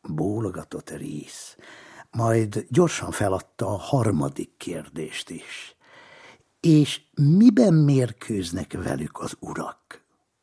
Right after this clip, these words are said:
Puskás kissé meghökkent,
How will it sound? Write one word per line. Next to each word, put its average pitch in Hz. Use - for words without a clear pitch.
Puskás 101
kissé -
meghökkent, -